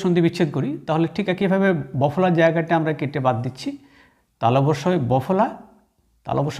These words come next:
পর্যন্ত থাকবে, বফলাটা বাদ দিলাম। তাহলে প তালবস্য থাকলো, প তালবস্য থাকলো, পশ হলো, বফলাটা কেটে দিয়েছি,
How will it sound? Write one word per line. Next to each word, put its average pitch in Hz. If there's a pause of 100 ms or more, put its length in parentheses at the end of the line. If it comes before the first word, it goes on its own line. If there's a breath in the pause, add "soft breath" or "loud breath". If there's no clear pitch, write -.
(100)
পর্যন্ত 165 (100)
থাকবে, 185 (160)
বফলাটা 139
বাদ 117
দিলাম। 95 (1000 soft breath)
তাহলে 165 (120)
প - (380)
তালবস্য 196 (140)
থাকলো, 208 (1080)
প - (440)
তালবস্য 143
থাকলো, 147 (540)
পশ 135 (160)
হলো, 180 (380 loud breath)
বফলাটা 139
কেটে 139
দিয়েছি, 156